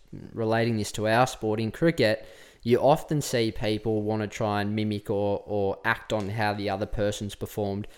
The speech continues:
For example, so often you think about two batters in the middle, one batter starts to go, the other batter thinks, "Oh, I can do that too," or, or you watch something on T V, "Oh, I'll be able to do that too." Maybe one bowler's taking a few wickets, so you think, "Well, I've bowled well, I might try and chase a few wickets." And I think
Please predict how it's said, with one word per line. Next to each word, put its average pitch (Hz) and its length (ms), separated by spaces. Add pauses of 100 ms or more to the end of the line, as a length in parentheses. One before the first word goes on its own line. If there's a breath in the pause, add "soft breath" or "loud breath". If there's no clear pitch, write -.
(320 loud breath)
For 139 120
example, 123 460
so 120 280
often 113 320
you 101 60
think 110 220
about 104 240
two 123 180
batters 107 340
in 104 80
the 101 60
middle, 107 240
one 110 280
batter 110 220
starts - 380
to 110 60
go, 110 400 (540 loud breath)
the 117 120
other 107 180
batter 104 200
thinks, 107 280
"Oh, 104 300
I - 20
can 107 180
do 104 120
that 104 200
too," 110 240
or, 98 300 (180)
or 107 240
you 104 140
watch 117 240
something 110 280
on 101 140
T 107 240
V, 104 180
"Oh, 104 180
I'll 110 220
be 107 140
able 101 120
to 101 100
do 101 180
that 101 220
too." 107 320 (320 loud breath)
Maybe 113 260
one 110 300
bowler's 110 360
taking 110 360
a 95 40
few 104 240
wickets, 110 360
so 113 80
you 110 160
think, 110 240
"Well, 110 100
I've 110 240
bowled 104 220
well, 107 240
I 110 120
might 107 240
try 104 220
and 104 80
chase 104 300
a 107 40
few 107 220
wickets." 104 340
And 107 80
I 107 60
think 131 380